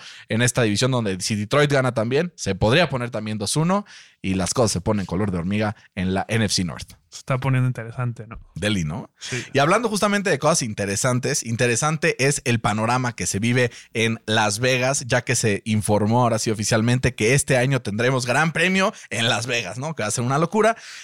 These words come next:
Speaker 1: Y justamente es este equipo que visita a los Titans de Tennessee, que se han visto francamente, o sea, si no se hubiera visto Tennessee como se ha visto a lo largo de la temporada,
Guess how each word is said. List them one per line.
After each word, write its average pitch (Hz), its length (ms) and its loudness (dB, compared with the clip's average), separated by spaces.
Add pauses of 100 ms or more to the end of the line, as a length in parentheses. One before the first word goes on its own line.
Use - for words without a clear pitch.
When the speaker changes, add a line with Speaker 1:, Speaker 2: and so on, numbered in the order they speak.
(120)
Speaker 1:
Y 135 160 2
justamente 214 520 2
es 175 100 0
este 170 180 -2
equipo 143 360 -2
que 117 120 -2
visita 135 420 0
a - 220 -4
los 107 180 -2
Titans 131 360 2
de 101 100 0
Tennessee, 110 560 2 (340)
que 110 160 0
se 151 140 4
han 147 140 0
visto 139 360 -2
francamente, 135 1120 2 (320)
o - 80 -4
sea, 156 300 2 (500)
si - 180 0
no 208 140 4
se 214 80 0
hubiera 196 160 4
visto 180 180 -2
Tennessee 127 300 -4
como 131 180 -2
se 135 120 2
ha 127 40 4
visto 127 220 0
a - 20 0
lo 104 60 -2
largo 120 180 0
de 113 60 0
la 98 80 -4
temporada, 117 680 -2